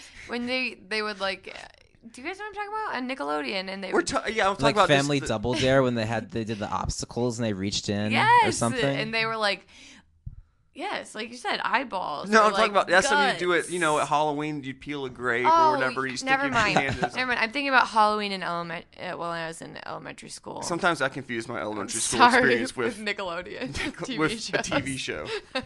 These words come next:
Speaker 1: <laughs>
Speaker 3: I mean, yeah,
Speaker 1: Pretty
Speaker 3: I mean,
Speaker 1: much the same.
Speaker 3: yeah, it's, like, syno-,
Speaker 1: Yeah.
Speaker 3: synonymous with,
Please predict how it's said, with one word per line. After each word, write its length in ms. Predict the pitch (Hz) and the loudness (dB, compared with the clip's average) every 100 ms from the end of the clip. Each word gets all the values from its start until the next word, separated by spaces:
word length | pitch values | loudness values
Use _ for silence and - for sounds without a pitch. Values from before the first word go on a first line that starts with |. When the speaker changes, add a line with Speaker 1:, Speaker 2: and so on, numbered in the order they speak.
| - | -10
Speaker 1:
<laughs> 280 | 240 - 427 | -16 -10 -4
Speaker 3:
I 60 | - | -2
mean, 280 | 160 156 170 | 0 0 0
yeah, 140 | 214 | -2
Speaker 1:
Pretty 140 | 139 123 | -2 -4
Speaker 3:
I 20 | |
mean, 40 | |
Speaker 1:
much 180 | 196 - | -6 -6
the 160 | 185 180 | -14 -14
same. 380 | - 165 170 165 | -14 -12 -8 0
Speaker 3:
yeah, 160 | 131 | 0
it's, 180 | 101 - | 0 -2
like, 120 | 113 | -4
syno-, 420 | - 120 107 101 | -4 -4 -4 -6
Speaker 1:
Yeah. 100 | - | -8
Speaker 3:
synonymous 800 | - - 107 98 98 98 95 - | -6 -4 -2 -4 -6 -8 -6 -6
with, 160 | 95 | -10